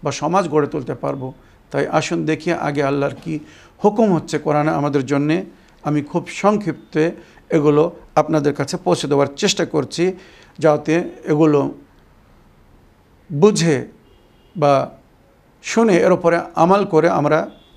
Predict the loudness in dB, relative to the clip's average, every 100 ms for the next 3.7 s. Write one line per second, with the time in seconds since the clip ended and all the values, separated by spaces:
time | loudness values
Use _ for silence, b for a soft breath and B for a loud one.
0 | -6 -4 0 0 2 2 4 2 0 0
1 | 0 -2 -2 -4 -2 -2 0 0 -2 -8
2 | b b _ 2 4 4 2 2 2 4
3 | 4 4 4 2 0 0 -2